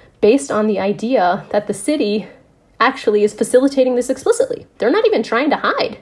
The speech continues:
that they're doing this racist stuff, right? They're literally saying, "Take it out of these white neighborhoods, let's put it over here. That'll solve our problem and we'll get the revenue," right? Um, so they, un-, in an unprecedented way, because there was that evidence that the city actually had an active hand,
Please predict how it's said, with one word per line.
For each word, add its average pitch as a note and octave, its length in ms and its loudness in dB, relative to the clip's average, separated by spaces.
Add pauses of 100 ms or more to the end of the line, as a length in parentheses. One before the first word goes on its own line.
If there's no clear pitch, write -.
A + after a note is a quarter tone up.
(100)
that F#3 140 -6
they're F#3+ 140 -4
doing F3+ 220 -6
this E3+ 160 -6
racist - 320 -6
stuff, - 480 -8
right? G#3 340 -2 (360)
They're G3+ 140 2
literally B3+ 420 4
saying, B3+ 340 -2
"Take - 220 -2
it C4+ 60 4
out C#4 140 4
of C4+ 40 -2
these C4+ 160 -4
white C4+ 160 2
neighborhoods, D#4+ 380 0
let's B3 120 0
put D4 160 2
it - 20 6
over D4+ 160 4
here. G#4+ 320 2 (640)
That'll C#4+ 200 4
solve D4 200 4
our D4 120 4
problem D#4 440 2
and D#4+ 240 2
we'll E4 120 4
get C#4+ 180 4
the B3 100 2
revenue," F#3 520 0 (200)
right? G3+ 360 0 (540)
Um, G3 480 2 (220)
so - 140 -2
they, A#3 480 4 (100)
un-, G#3 280 -2
in A3 360 -2
an - 20 -
unprecedented G#3 720 -2
way, A3 220 4
because A#3 380 0
there A#3+ 100 8
was A3+ 120 4
that F3 180 0
evidence F#3 420 0
that F#3+ 160 -2
the G3+ 60 -4
city G3+ 320 -2
actually F3+ 300 -4
had G3+ 200 -2
an F3+ 100 -4
active F#3 420 -6
hand, F3+ 420 -6